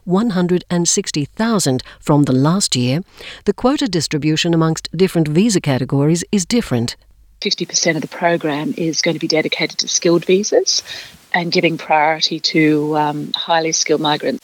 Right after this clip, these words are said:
Speaker 2: business innovation and investor program and the global talent visa cohorts.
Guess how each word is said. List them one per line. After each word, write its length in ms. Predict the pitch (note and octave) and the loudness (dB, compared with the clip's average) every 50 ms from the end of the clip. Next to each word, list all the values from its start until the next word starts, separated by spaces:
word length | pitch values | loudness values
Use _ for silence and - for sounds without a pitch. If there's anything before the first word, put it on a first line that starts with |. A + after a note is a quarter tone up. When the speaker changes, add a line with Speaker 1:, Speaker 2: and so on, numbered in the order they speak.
| _ _ | _ _
Speaker 2:
business 440 | - F#3 F3+ - F#3 F3 - - - | -4 -2 -2 -2 -2 -4 -4 -4 -4
innovation 540 | E3+ E3 - E3 E3 E3 E3 - - E3+ D#3 | -6 -6 -4 -4 -4 -2 -2 -2 -4 -4 -6
and 60 | D3 | -8
investor 360 | D#3 E3+ F#3 G#3 - - G3+ | -6 -4 -4 -4 -2 -4 -6
program 560 | - - F#3+ F3+ F3 - F3+ E3+ E3 E3+ - - F#3 | -4 -2 -2 -2 0 -2 -2 -2 -2 -2 -4 -6 -8
and 120 | E3+ D#3+ | -10 -10
the 80 | D#3+ D3+ | -10 -10
global 480 | D3+ - D#3+ E3 D#3+ D#3+ D#3 D#3 D#3 | -8 -4 -2 0 0 0 -2 -4 -6
talent 460 | D#3 - - - D#3+ D#3 D3+ D3+ C#3 - - - - _ _ _ - | -6 -8 -6 -4 -4 -4 -4 -6 -10 -12 -16 -20 -20 _ _ _ -4
visa 520 | E3 D#3 D#3 D3+ - - G2+ - F#3+ - - | -2 -2 -2 -2 -2 -4 -4 -4 -6 -8 -12
cohorts. 840 | - - - E3 D3+ D#3 D#3+ - - D3+ B2+ F#2+ - - - - | -10 -4 -2 -2 -2 -4 -2 0 0 0 0 -2 -4 -10 -12 -12